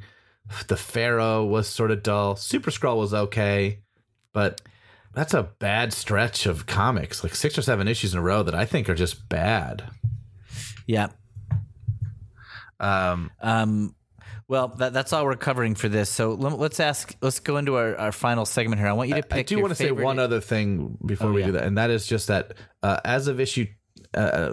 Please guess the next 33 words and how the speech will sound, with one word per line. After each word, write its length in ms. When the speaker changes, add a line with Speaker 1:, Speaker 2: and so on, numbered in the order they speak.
Speaker 1:
at 220
this 180
point 240
now, 180
the 120
Watcher 500
is 400
sharing 460
a 40
comic. 520
So 120
the 100
Watcher 400
has 140
spun 360
off 340
into 260
his 180
own 200
comic. 420
So 420
Human 280
Torch 240
has 100
already 160
done 220
that. 160
The 60
Watcher 360
is 100
the 80
second 380
character 640